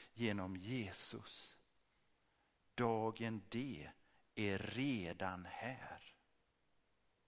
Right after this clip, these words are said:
Så en kristen grundar sitt hopp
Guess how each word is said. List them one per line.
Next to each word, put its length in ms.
Så 120
en 100
kristen 600
grundar 440
sitt 260
hopp 500